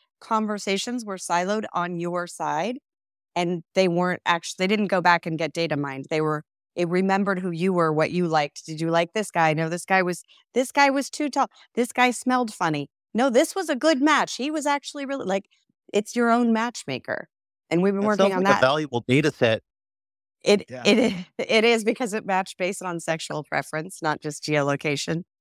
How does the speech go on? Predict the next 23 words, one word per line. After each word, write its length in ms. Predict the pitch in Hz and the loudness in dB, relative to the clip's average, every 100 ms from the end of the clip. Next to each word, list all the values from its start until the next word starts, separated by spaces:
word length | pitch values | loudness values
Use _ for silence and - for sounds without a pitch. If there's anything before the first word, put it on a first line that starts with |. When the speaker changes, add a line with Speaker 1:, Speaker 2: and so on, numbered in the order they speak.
| _ _ | _ _
Speaker 1:
So 140 | - | 2
that's 220 | 165 160 165 | 4 4 2
why 100 | 156 | 0
it 100 | 156 | 0
had 180 | 156 | -2
to 40 | 147 | -2
be 120 | 151 | -4
super, 360 | - 156 - 151 | -2 -4 -4 -6
super, 320 | 156 147 147 | -4 -4 -4
super 340 | - 151 151 | -4 -4 -4
private. 440 | 143 143 143 180 - _ _ _ _ - | 0 0 2 0 -4 _ _ _ _ -6
Because, 420 | 165 165 139 - _ - | -4 -2 -4 -6 _ -14
Speaker 3:
Yes. 100 | 123 | -4
Speaker 1:
you 120 | 180 | 0
know, 140 | 156 135 | 2 0
if 160 | 165 | 0
you're 100 | 202 | 0
gonna, 260 | 208 202 170 _ - | 2 2 2 _ 0
if 100 | 202 | 4
you're 140 | 269 | 6
gonna 180 | 285 262 | 6 4
tell 240 | 190 233 226 | 4 4 2
somebody, 300 | 240 190 | 0 -2